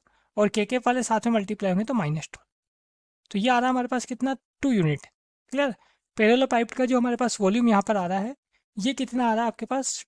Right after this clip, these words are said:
टू यूनिट वॉल्यूम आ रहा है, ठीक है। एक बार कैलकुलेशन भी देख लें हम यहाँ, वन माइनस वन और वन वन माइनस टू आपके पास यही था, ठीक है।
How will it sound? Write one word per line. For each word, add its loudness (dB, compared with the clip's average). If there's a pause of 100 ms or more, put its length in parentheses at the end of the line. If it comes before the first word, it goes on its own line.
टू 2
यूनिट 2
वॉल्यूम 0
आ 0
रहा -2
है, -16 (160)
ठीक -8
है। 0
एक -4
बार 0
कैलकुलेशन -2
भी -4
देख -2
लें -6
हम -4
यहाँ, -4 (420)
वन 4
माइनस 2
वन 0
और 4
वन 4
वन 4
माइनस 2
टू -2
आपके -4
पास -4
यही -2
था, -14 (760)
ठीक -8
है। -4